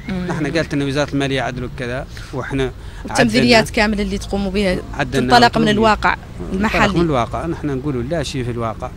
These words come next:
Speaker 2: ولا شيء في المجتمع، ولا
Speaker 1: مم.
Speaker 2: شيء ما هو مارق الراوي، ولا شيء يوجه المجتمع. نحن ما لنا جايين لياك ننقدوا فقط.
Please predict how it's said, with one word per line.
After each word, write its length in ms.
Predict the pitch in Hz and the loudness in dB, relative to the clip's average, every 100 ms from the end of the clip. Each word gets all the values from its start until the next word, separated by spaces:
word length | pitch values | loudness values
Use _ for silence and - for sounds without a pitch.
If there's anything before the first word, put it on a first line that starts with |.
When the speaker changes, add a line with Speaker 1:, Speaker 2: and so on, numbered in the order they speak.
| 151 | -8
Speaker 2:
ولا 300 | 139 123 123 | -8 -6 -4
شيء 200 | - 123 | -4 -4
في 80 | |
المجتمع، 540 | 120 120 - 117 120 135 | -4 -4 -4 -4 -4 -6
ولا 240 | 127 127 | -8 -4
Speaker 1:
مم. 60 | 135 | -4
Speaker 2:
شيء 280 | - 131 - - - - - | -4 -6 -8 -10 -12 -12 -6
ما 180 | 127 135 | 0 2
هو 140 | 120 127 | 2 2
مارق 340 | 131 127 117 | 0 0 -2
الراوي، 380 | 117 123 120 135 - 147 | -2 0 -2 -4 -8 -6
ولا 320 | 131 131 131 | -4 -2 -2
شيء 180 | - 131 | -2 -2
يوجه 340 | 131 113 123 | -2 0 -2
المجتمع. 480 | 120 120 - 123 120 | -2 -4 -4 -4 -4
نحن 240 | 135 127 | -4 -4
ما 160 | 127 139 | -6 -4
لنا 140 | 131 | -4
جايين 440 | 117 127 123 127 120 - - - | -2 -2 -2 -4 -6 -12 -14 -8
لياك 320 | 135 127 123 | -4 -2 -2
ننقدوا 360 | 135 123 131 117 | -4 -6 -6 -8
فقط. 300 | 113 113 104 | -6 -8 -8